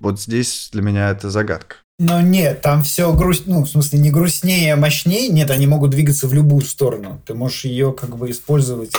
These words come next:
Speaker 2: как абсолютно отвязанного, абстрактного художника, и она будет довольно круто генерить дичь, как ты захочешь, на самом деле.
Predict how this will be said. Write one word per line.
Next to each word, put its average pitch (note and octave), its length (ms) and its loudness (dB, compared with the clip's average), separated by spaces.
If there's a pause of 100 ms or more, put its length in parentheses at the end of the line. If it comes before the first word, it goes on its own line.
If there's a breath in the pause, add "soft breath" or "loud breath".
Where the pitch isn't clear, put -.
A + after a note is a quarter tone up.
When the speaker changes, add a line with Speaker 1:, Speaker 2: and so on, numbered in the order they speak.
Speaker 2:
как A2+ 160 -10 (240)
абсолютно C3+ 920 -2
отвязанного, C#3 1000 2
абстрактного B2+ 640 -2
художника, C#3 600 0
и A#2 40 -4
она A#2 180 -2
будет B2+ 300 -2
довольно B2 380 -4
круто C3+ 320 -4
генерить A#2 400 -6
дичь, C#3 340 -2 (240)
как - 180 -10
ты - 80 -4
захочешь, A#2 680 -4
на - 100 -10
самом A2 320 -6
деле. G#2+ 300 -8